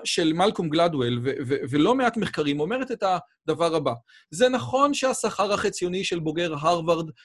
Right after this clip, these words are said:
גדול הרבה יותר מהשכר החציוני של בוגר אוניברסיטת טקסס. אין שום ספק, כולנו מכירים את המספרים. אבל, אומר ה-, אומר גלדוול בספר שלו, דוד וגוליית, אם תיקח מישהו שהתקבל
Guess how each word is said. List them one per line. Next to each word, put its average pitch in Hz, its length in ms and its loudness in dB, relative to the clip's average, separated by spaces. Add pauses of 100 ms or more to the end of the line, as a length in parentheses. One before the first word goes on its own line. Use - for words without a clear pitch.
(160)
גדול 190 380 2
הרבה 185 360 -2
יותר 196 300 0
מהשכר 170 480 0
החציוני 156 400 -2
של 160 140 -2
בוגר 143 220 0
אוניברסיטת 135 520 -2
טקסס. 117 460 -10
אין 320 200 2
שום 247 280 0
ספק, 220 280 0
כולנו 226 260 4
מכירים 160 380 0
את 151 80 -6
המספרים. 127 440 -6 (240)
אבל, 170 500 2 (400)
אומר 175 280 2
ה-, 165 140 6
אומר 165 440 2 (320)
גלדוול 143 500 2
בספר 131 420 -2
שלו, 147 220 0
דוד 139 260 2
וגוליית, 127 380 -2 (420)
אם 214 200 0
תיקח 254 600 0
מישהו 196 540 2 (500)
שהתקבל 214 880 2